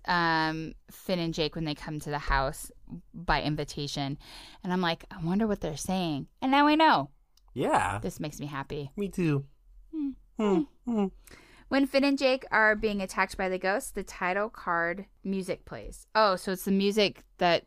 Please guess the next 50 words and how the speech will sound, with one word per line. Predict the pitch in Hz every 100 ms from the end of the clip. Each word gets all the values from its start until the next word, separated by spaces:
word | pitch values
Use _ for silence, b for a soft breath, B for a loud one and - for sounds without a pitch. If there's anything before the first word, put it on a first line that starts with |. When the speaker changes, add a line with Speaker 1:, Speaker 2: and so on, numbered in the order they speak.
| -
Speaker 1:
they | 175
played | - 175 170
during | 170 165 165
the | 156
title | 160 151 151
card | 151 143 143 -
Speaker 2:
Yeah. | 107 95 76 - _
Speaker 1:
when | 190 175
Speaker 2:
Cool. | 156
Speaker 1:
they're | 151 151 147 -
chanting | - 147 - -
at | 78
him. | - _ _ -
Cool. | - 180 -
Speaker 2:
Cool, | 196
cool, | 175 156
cool, | 175
cool. | 175 220 90 - - - - - 427
Speaker 1:
Yeah. | 440 302
Speaker 2:
So, | - 135
so |
Georgie, | 113 147 165 165
Wendy, | 135 131 127 123
and |
Boo | 98 123
Boo | 110 104
make | 107 104
an | 110
appearance | - 123 113 101
as | 98
enemies | 101 110 101 95 87
in | 98 95
Finn | - 117
and | 113 95
Jake's | 107 107 -
epic | 117 107 98 - -
quest. | - 117 98 - - - - _ _ _ _
They | 113
attack | 101 123 120
by | - 92
headbutting | 139 143 131 135 131 127 -
the | 110
heroes | 101 92 87 92 -
and | - 107
can | 104
turn | 92 107
invisible, | 95 101 104 87 90 98 -
reappearing | 117 117 131 113 110
near | 95 78
them. | 76 73